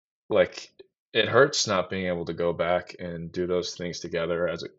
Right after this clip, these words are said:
a group one more time. You know, we were, that was our group, and we were never gonna be together in the same way on the same field ever again.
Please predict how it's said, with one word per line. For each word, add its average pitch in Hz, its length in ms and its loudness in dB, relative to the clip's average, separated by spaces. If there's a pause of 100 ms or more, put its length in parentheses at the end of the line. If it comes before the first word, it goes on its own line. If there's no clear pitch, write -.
a 92 60 -8
group 92 420 -2
one 85 260 -6
more 82 200 -4
time. 87 420 -6
You 87 80 -12
know, 90 140 -8
we 90 160 -6
were, 87 320 -4 (400)
that 87 200 0
was 95 140 -6
our 98 120 -2
group, 92 440 -4
and 90 240 -10
we 87 140 -10
were 85 100 -8
never 87 240 -6
gonna 87 160 -10
be 90 160 -8
together 90 400 -4
in 92 80 -6
the 90 60 -8
same 90 280 -6
way 90 200 -4
on 92 140 -4
the 87 60 -10
same 87 220 -8
field 90 260 -8
ever 90 220 -4
again. 92 300 -6